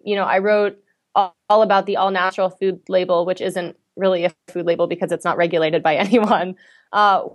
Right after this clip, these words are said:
when I saw all-natural white Cheetos and then I saw all-natural granola bars, I'm just like, I mean, it doesn't, you know, people think it means healthy, but it doesn't mean anything.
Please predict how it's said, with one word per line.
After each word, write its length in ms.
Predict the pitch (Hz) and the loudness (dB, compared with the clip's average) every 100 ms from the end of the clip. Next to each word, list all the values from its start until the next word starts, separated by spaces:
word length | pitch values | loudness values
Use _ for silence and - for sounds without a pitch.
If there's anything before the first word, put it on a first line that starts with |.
| _ | _
when 160 | 226 220 | -2 -2
I 100 | 214 | 0
saw 200 | 220 208 | 2 4
all-natural 600 | 208 220 196 202 214 190 | 4 0 -2 -4 -6 -2
white 220 | 185 - | -2 -4
Cheetos 500 | 196 180 170 165 160 - | -6 -2 -2 -2 -6 -4
and 200 | 180 180 | -4 -2
then 280 | 170 170 170 | -4 -4 -2
I 120 | - | -2
saw 400 | 190 202 175 170 78 - | 0 2 4 2 0 -4
all-natural 420 | 190 185 175 190 | -2 0 -2 -4
granola 340 | 185 185 180 170 | -4 -2 -2 2
bars, 400 | 165 156 160 170 | 2 4 0 -2
I'm 120 | 214 | -6
just 140 | 214 220 | -6 0
like, 160 | 226 - | 0 0
I 100 | 233 | -2
mean, 120 | 254 | 0
it 100 | 269 | 2
doesn't, 400 | 285 285 302 - _ _ _ _ _ - | 4 4 2 -4 _ _ _ _ _ -2
you 100 | 247 | 2
know, 120 | 240 | 2
people 280 | 226 269 240 | 2 -2 -2
think 180 | 247 226 | -2 -4
it 80 | |
means 180 | 208 196 | -4 -4
healthy, 300 | - 226 220 | -2 -2 -2
but 140 | 196 175 | -2 0
it 100 | 170 | 2
doesn't 300 | 185 175 - | 0 0 -8
mean 160 | 170 | -4
anything. 600 | 247 285 208 - - - | 0 2 0 -4 -8 -12